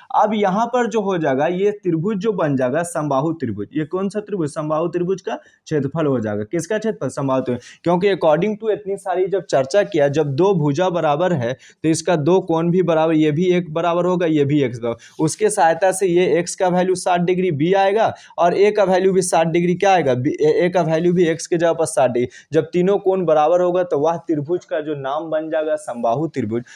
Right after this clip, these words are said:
तब हम क्या करें कि दो सौ इकतीस जो हो गया माइनस समबाहु त्रिभुज का क्षेत्रफल होता है रूट थ्री बटा फोर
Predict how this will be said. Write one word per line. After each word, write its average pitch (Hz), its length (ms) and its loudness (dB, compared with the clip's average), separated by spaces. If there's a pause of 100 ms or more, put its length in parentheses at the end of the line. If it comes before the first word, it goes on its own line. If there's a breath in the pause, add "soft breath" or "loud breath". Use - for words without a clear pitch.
(160 loud breath)
तब 190 140 2
हम 202 180 -2
क्या 175 180 0
करें 147 340 -4
कि 160 100 -6
दो 147 240 -2
सौ 196 220 -6 (160)
इकतीस 160 500 -6
जो 151 120 -2
हो 113 140 -2
गया 110 300 -6 (300 loud breath)
माइनस 160 360 0
समबाहु 156 460 -2
त्रिभुज 180 360 -4
का 185 100 -6
क्षेत्रफल 175 440 -6
होता 135 300 -2
है 131 60 -2
रूट 151 260 -4
थ्री 175 220 -4
बटा 190 280 -4
फोर 123 320 -4